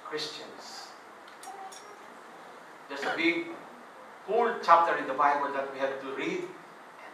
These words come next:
see and apply in our life. I will just give you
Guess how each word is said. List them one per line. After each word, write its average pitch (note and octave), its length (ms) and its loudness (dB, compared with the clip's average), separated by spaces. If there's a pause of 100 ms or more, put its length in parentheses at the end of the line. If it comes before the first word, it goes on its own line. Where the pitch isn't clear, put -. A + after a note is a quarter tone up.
(140)
see F3+ 480 -8 (360)
and - 120 -10
apply C#3 280 2 (140)
in - 60 -4
our - 160 2
life. - 320 -8 (300)
I A#2+ 60 -4
will D#3 100 -6 (120)
just E3+ 240 -4
give D3 240 2
you C#3+ 140 -4